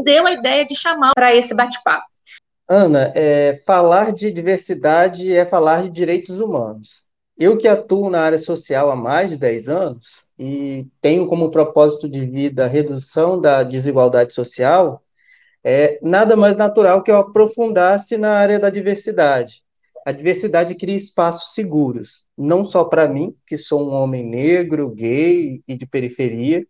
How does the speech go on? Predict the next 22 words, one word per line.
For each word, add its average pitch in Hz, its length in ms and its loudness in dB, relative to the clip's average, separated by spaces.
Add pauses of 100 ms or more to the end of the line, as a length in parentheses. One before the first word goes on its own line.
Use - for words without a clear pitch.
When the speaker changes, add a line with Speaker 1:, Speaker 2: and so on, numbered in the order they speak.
(360)
Speaker 2:
mas 139 140 0
também 180 400 2
pra 208 160 6
outros 220 460 2
cidadãos 196 720 2
que 226 100 -4
estão 196 260 0
excluídos. 214 880 -4 (600)
Num 202 200 4
ambiente 208 520 2
que 214 120 -10
preconiza 226 760 0
diversidade, 175 960 -2 (100)
todos 220 420 0
pos-, 185 440 2 (160)
todos 208 320 -2
passam 185 580 -2
a 147 80 0
ter 175 300 -2
uma 180 460 -2
segurança 185 560 -2
psicológica. 190 920 0